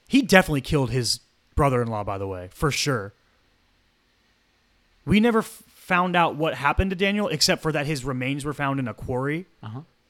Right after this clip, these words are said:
Speaker 1: Tom definitely murdered him. Tom went, murdered his brother-in-law, and then went and got murdered 'cause he went to try to go to the Hoyts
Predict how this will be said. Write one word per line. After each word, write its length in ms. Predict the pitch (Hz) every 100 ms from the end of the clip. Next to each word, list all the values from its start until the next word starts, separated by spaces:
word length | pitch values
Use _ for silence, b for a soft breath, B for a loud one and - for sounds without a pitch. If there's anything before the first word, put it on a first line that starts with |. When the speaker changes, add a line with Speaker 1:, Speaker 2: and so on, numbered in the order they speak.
| _ _ _
Speaker 1:
Tom 280 | - 208 160 -
definitely 320 | 127 107 98
murdered 280 | 92 87 95
him. 200 | 90 - _ _ _ _ _ _ _ _
Tom 400 | - 160 202 196
went, 260 | 131 165 185 _ _ _
murdered 500 | 123 139 165 190 202
his 140 | 185 151
brother-in-law, 580 | 160 147 135 123 120 117
and 160 | 151 151
then 120 | 151
went 140 | 143 151
and 140 | 120
got 220 | 113 127 120
murdered 360 | 113 107 104
'cause 120 | - 127
he 60 |
went 180 | 127 135
to 60 | 120
try 300 | - 135 139
to 60 |
go 120 | 120 117
to 40 |
the 80 | 107
Hoyts 500 | - 135 - -